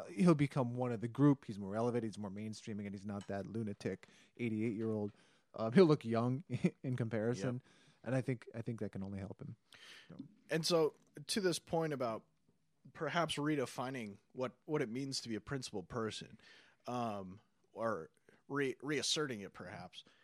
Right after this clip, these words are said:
Speaker 2: the, <coughs> I wanna make a point that Zizek's made for a very long time, which is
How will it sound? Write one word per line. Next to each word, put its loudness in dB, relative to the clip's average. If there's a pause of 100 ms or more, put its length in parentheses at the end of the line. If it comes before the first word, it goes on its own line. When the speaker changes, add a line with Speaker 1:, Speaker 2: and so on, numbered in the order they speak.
(680)
Speaker 2:
the, 4 (100)
<coughs> 0 (1600)
I -4
wanna 2
make 0
a 0
point -2
that 0
Zizek's -4
made -6
for -4
a -4
very 0
long -2
time, -4
which -6
is -10